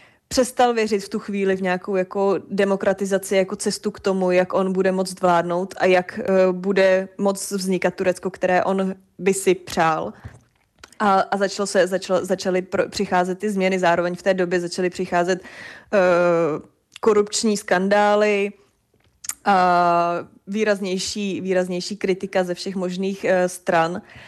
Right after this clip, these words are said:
No a pak ten úplně poslední největší zlom je samozřejmě pokus o převrat v roce dva tisíce šestnáct, který mu, eh, dal prostor k tomu, aby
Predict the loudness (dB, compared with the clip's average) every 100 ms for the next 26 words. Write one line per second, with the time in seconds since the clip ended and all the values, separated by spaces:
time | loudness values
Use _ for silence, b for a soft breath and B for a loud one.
0 | B B -2 -2 0 -2 0 -2 -2 -4
1 | -2 -2 -2 -4 -2 -2 0 0 0 -2
2 | -2 -2 0 0 -2 -2 -2 -2 -2 -4
3 | -4 -8 -6 -6 -4 0 2 2 0 -4
4 | -2 -2 -4 -10 -6 -4 -4 -2 0 0
5 | -2 -2 0 2 2 0 B B 0 2
6 | 4 4 2 0 -2 2 0 0 -2 0
7 | 0 0 2 2 2